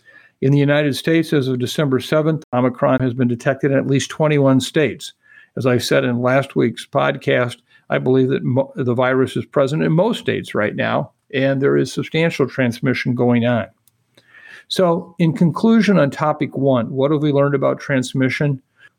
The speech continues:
This variant is for real. It's the real deal. It is highly transmissible. So that leads us to topic two.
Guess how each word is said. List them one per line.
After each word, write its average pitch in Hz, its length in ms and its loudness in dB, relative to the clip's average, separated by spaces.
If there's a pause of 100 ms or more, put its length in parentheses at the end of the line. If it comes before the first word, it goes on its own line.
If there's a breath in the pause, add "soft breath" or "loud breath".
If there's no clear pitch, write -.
(100)
This 147 320 0
variant 135 480 2
is 135 160 2
for 127 200 0
real. 123 400 0 (320)
It's 143 180 -2
the 139 100 0
real 135 260 2
deal. 113 420 -4 (420)
It 151 160 4
is 147 160 0
highly 135 400 0
transmissible. 113 880 -2 (1080 soft breath)
So 156 100 -2
that 190 260 2
leads 196 240 0
us 156 120 -2
to 151 100 -12
topic - 480 -4
two. 147 340 -2